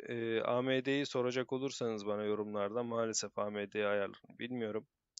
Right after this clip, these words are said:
O konuda bir şey diyemem. Burada ilk başta denetim masasını açtığınızda,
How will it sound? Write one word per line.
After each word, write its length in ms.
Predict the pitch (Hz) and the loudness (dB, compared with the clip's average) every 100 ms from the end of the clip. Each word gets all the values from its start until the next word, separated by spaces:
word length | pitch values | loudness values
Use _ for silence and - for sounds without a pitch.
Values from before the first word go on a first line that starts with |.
| - - - _ | -20 -20 -20 _
O 80 | - | -8
konuda 400 | - 113 104 101 | 0 0 0 -2
bir 60 | - | -2
şey 200 | 107 - | -2 -2
diyemem. 340 | 127 117 143 _ _ _ _ - - - _ _ - | -2 -2 -6 _ _ _ _ -20 -20 -20 _ _ -2
Burada 340 | 185 156 131 | 0 2 0
ilk 260 | 160 - - | -2 2 8
başta 340 | 113 107 117 | 8 8 0
denetim 360 | 139 156 - 139 | 4 4 2 0
masasını 460 | 139 139 127 127 | 0 0 -2 -2
açtığınızda, 920 | - 147 - 131 113 98 - 143 147 | 2 2 2 0 0 -2 2 4 4